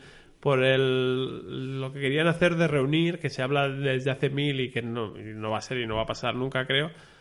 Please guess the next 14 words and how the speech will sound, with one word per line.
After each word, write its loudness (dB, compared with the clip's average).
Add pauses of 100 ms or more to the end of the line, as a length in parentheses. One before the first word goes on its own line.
(180)
o -6
sí, -4
pasará -4
y -4
será 0
escalofriante, 0
que 0
es 2
reunir 4
al 6
reparto 0
original -2
de 2
Friends. -6